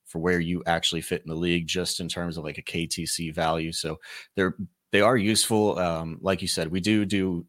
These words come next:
these on our own most of the time. Uh, and then we kind of use these to make sure that we're, we're not putting in any outside biases, make sure that we're actually, you know, evaluating these teams ourselves properly. We're not putting in that hopium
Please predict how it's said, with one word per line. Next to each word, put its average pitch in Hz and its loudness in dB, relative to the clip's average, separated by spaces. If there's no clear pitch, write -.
these 90 -2
on 92 2
our 80 -2
own 98 0
most 95 0
of 113 -2
the 113 -2
time. 113 0
Uh, 80 -6
and 95 0
then 95 4
we 92 2
kind 95 4
of 85 2
use 87 2
these 87 2
to 95 0
make 87 2
sure 87 4
that 80 0
we're, 82 -4
we're 95 0
not 90 2
putting 90 0
in 82 0
any 82 -2
outside 80 0
biases, 76 -2
make 92 0
sure 92 0
that 87 -2
we're 82 0
actually, 80 -2
you - -8
know, - -6
evaluating 104 6
these 87 2
teams 87 0
ourselves 82 0
properly. 76 -2
We're 85 -4
not 90 2
putting 87 -2
in 87 0
that 82 2
hopium 82 -2